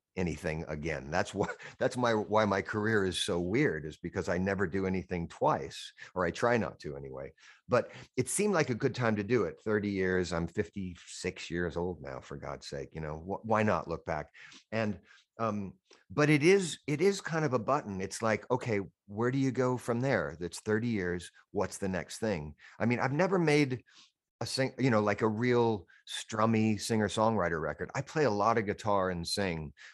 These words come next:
I stand here in my kitchen, um, and do songs from my kitchen, my live stream show every Wednesday for the last,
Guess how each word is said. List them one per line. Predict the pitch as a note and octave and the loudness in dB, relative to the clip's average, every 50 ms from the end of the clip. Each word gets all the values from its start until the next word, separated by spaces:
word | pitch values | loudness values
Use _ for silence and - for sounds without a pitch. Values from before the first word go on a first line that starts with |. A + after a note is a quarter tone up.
| - _ _ - | -20 _ _ -4
I | G#2+ A2+ | -4 -4
stand | G#2+ - - B2 B2+ C3 B2+ | -4 -4 -4 -2 0 0 0
here | A#2+ B2+ A#2+ A2+ A2 | 2 2 2 2 2
in | G#2+ | 2
my | G#2 G2 F#2+ | 0 -2 -4
kitchen, | F#2 - B2 A2+ - - F#2+ E2+ E2+ E2+ F2 - _ - - - - _ _ | -4 -2 -4 -2 -2 -4 -6 -6 -6 -8 -10 -12 _ -20 -20 -20 -20 _ _
um, | - F#2+ F#2 F2+ F2 | 0 0 0 0 0
and | - G2 F#2+ E2 | -2 -2 -2 -2
do | G2+ G2 G2 F#2+ F#2 F2+ - - | -2 -2 0 0 -2 -4 -6 -8
songs | - - G2+ G2 G2 F#2 | -2 0 2 2 2 0
from | - - F#2+ F2 | -2 -2 0 0
my | E2+ E2+ | 0 -2
kitchen, | E2 - A2+ G#2 - - D#2 E2 | 0 2 0 0 2 0 -2 -2
my | E2 E2 | -2 0
live | D#2+ E2 E2 E2+ F2 E2+ | 0 2 2 2 2 0
stream | - - - F2+ E2 D#2+ | -4 -4 -4 -2 -2 -2
show | D#2+ - - D#2+ D#2 D2 D2 - | -4 -2 -2 -2 -2 -2 -2 0
every | F2 F#2+ F2+ F2 F#2 F2+ | 0 0 0 0 0 0
Wednesday | F2 F2 F2 E2 F2 E2 D2+ - E2+ C#2+ C#2+ C2+ - | 0 0 0 -2 -2 -4 -4 -4 -4 -4 -4 -6 -8
for | - - - E2+ | -10 -10 -8 -6
the | D#2 E2+ | -4 -4
last, | E2 E2 D#2+ D#2+ D2+ - - - - - - | -4 -2 -2 -2 -4 -6 -10 -12 -14 -16 -16